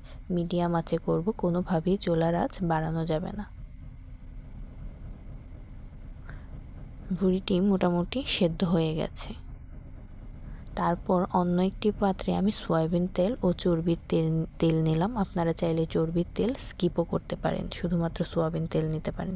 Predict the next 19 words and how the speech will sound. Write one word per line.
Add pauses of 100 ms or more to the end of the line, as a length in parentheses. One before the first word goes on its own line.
এরপর
এতে
পেঁয়াজ
কুচি
দিয়ে
নিব। (760)
পেঁয়াজগুলো (380)
একটা
ব্রাউন
কালার
আসা
পর্যন্ত
আমি
ভেজে
নেব, (1120)
এতে
স্মেল
ভালো
আসবে।